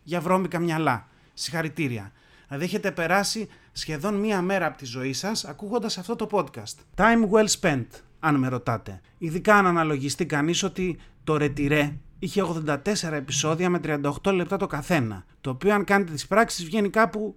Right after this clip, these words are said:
διακόσιες σαράντα τρεις ώρες, χωρίς να μετράω τις επαναλήψεις. Οπότε,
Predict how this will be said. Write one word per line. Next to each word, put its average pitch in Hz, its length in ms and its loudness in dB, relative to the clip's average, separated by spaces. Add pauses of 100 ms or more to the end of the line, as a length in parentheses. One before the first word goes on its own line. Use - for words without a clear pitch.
διακόσιες 156 460 0
σαράντα 170 380 0
τρεις 185 240 0
ώρες, 131 500 2 (260)
χωρίς 175 300 4
να 180 100 6
μετράω 139 320 4
τις - 140 -8
επαναλήψεις. 127 800 -6 (380)
Οπότε, 233 540 4